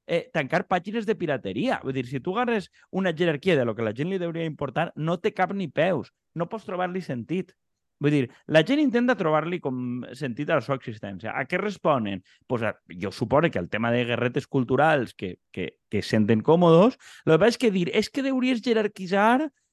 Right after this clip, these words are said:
i condemnar una altra cosa», mm, jo crec que per a mi va més, eh,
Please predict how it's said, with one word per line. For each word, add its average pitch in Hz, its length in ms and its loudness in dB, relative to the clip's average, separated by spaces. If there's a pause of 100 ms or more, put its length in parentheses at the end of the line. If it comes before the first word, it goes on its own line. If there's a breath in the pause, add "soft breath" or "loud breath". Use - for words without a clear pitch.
(220)
i 196 260 0
condemnar 190 500 0
una 233 140 0
altra 202 180 -2
cosa», 190 500 -2
mm, 143 460 -10 (320)
jo 202 160 0
crec 233 200 -4
que 247 60 -4
per 196 200 -4
a 170 40 0
mi 196 280 -4
va 156 240 -4
més, 123 480 -8 (100)
eh, 131 400 -2